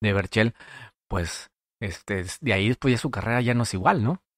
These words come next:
Vamos a ver qué pasa si hay una revancha, que para mí no debería de ser, porque creo que va a ser el mismo resultado. Eh, Valdés volvería a ganar y volvería a ganar, ahora sí, por, por otra vez, por knockout, ¿no? Como lo hizo con, de, con autoridad, simplemente fascinante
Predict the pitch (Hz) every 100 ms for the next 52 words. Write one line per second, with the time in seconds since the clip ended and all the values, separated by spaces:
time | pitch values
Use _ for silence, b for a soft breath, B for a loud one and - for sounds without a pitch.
0 | - 120 123 - 101 - - - 139 143
1 | - 117 120 107 104 147 190 180 - 104
2 | 104 127 127 117 101 110 113 175 180 117
3 | - 98 - 110 - 98 95 95 95 104
4 | 104 90 101 90 127 143 - B B B
5 | B - 95 87 92 92 95 - - -
6 | 101 92 92 104 110 117 143 110 101 101
7 | 92 90 92 90 92 95 95 - 92 -
8 | B - _ _ - 113 135 - - 151
9 | 139 131 123 - - - - 104 101 -
10 | 82 - - 101 117 110 90 90 98 -
11 | - 92 98 90 - 95 98 - 104 110
12 | 117 131 - - _ _ _ _ _ -
13 | - 101 98 95 98 101 101 95 _ _
14 | B 117 B _ - 110 - 101 98 104
15 | 101 95 85